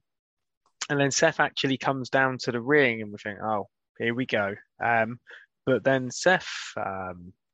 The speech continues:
says he's earned his respect, even though he doesn't like Cody. And I bought this hook, line, and sinker.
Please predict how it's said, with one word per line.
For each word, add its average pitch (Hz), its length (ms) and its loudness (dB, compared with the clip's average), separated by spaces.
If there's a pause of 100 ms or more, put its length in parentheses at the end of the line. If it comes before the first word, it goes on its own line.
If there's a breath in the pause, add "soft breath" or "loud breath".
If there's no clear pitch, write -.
says 113 220 -4
he's 110 260 -8
earned 123 300 0
his 123 220 -8
respect, - 640 0
even 110 220 -8
though 98 80 -4
he 95 80 -6
doesn't - 260 -8
like 98 240 -6
Cody. 117 460 -4 (380 loud breath)
And 117 220 -4
I 156 360 6 (260)
bought 147 420 6
this - 480 -8 (120)
hook, - 300 2
line, 135 340 4
and 127 160 -2
sinker. 120 600 -2